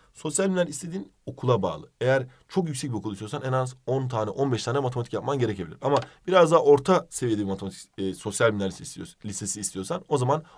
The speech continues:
on bir on iki net de yeterli olabilir. Geceleri bir gibi ders çalışasım geliyor. Wow, yarasa. <laughs> O yüzden de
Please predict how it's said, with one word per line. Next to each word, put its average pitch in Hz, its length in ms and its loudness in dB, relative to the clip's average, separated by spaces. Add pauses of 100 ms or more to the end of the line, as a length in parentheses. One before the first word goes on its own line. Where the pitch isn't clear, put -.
on 143 160 6
bir 131 80 2
on 127 100 2
iki 123 140 -4
net 95 180 -6
de 165 160 -4 (120)
yeterli 110 340 -4
olabilir. 92 220 -6 (680)
Geceleri 196 720 4
bir 202 140 6
gibi 190 200 2
ders 190 160 8
çalışasım 147 400 -2
geliyor. 92 220 -2
Wow, 87 500 2
yarasa. 101 340 -4 (320)
<laughs> - 300 -18
O 214 140 6
yüzden 147 360 6
de 202 200 4